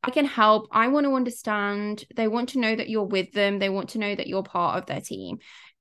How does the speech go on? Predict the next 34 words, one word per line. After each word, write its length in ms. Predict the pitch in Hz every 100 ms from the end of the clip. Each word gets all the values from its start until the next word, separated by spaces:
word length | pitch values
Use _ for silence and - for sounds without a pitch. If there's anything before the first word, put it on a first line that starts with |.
| _ _ _ _ _ _ -
I, 120 | 254 -
I 60 |
say 180 | 254 294
this 180 | 339 339
with 80 | 285
a 60 |
caveat, 500 | - 196 196 214 285 -
as 140 | 233
we 100 | 247
step 240 | 247 226 -
more 240 | 247 247 254
and 100 | 233
more 200 | 214 220
in 80 |
a 80 | 233
leadership 460 | 190 180 202 - -
role, 220 | 220 214
there's 160 | 226 214
only 220 | 208 202
so 160 | 214 220
much 160 | 208
hands-on 460 | - 196 202 196 190
work 220 | 180 180
you're 100 | 196
gonna 180 | 190 190
do, 300 | 196 208 277
but 120 | 226
this 180 | - 220
could 220 | - 226
be 160 | - 226
about 320 | 196 202 -
building 320 | 190 190 190
appropriate 440 | 196 - 160 - -
processes 680 | 196 196 - 226 233 -